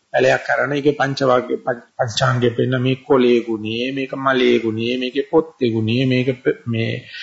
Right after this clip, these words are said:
මුලේ ගුණේ, අ, ආදි වශයෙන් පෙන්න, පෙන්න, පෙන්න, පෙන්න කරගෙන, කරගෙන, කරගෙන ගියා. මිනිහා දෙන දෙන දේ ඇල්ලුවා. ප්‍රයෝජනටත් දැම්මා.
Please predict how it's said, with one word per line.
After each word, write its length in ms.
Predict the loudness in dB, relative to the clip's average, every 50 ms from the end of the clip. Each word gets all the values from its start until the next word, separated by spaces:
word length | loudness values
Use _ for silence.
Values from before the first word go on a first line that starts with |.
| -14 -16 -14 -8 -2
මුලේ 380 | 0 2 4 6 6 6 6 6
ගුණේ, 380 | 6 4 4 4 4 2 2 0 -2 -8 -16 _ _ _ _ _ _ -4
අ, 100 | -2 0 2 2 2
ආදි 240 | 2 2 4 4 6
වශයෙන් 400 | 6 4 4 4 2 2 2 2
පෙන්න, 200 | -2 -2 -2 -2
පෙන්න, 240 | -4 -4 -6 -6 -6 -6
පෙන්න, 260 | -6 -8 -10 -8 -10
පෙන්න 240 | -8 -8 -6 -6 -4
කරගෙන, 320 | -2 -2 -2 -4 -4 -6 -4
කරගෙන, 340 | 0 0 0 0 0 -2 -2
කරගෙන 340 | 0 0 0 0 -2 -4
ගියා. 180 | 0 2 2 2
මිනිහා 300 | 2 0 -2 -2 -2 0
දෙන 240 | 0 0 2 2 2
දෙන 240 | 2 2 2 2 4
දේ 140 | 4 4
ඇල්ලුවා. 340 | 6 4 4 2 0 -4 -6 -10 _ _ _ _ _ _ _ _ _ _ _ _ _ _ _ _ _ _ _ _ _ _ _ _ _ _ _ _ _ _ _ -20 _ _
ප්‍රයෝජනටත් 580 | _ 4 4 6 6 6 4 4 4 2 2 2
දැම්මා. 320 | 2 0 0 0 -6 -10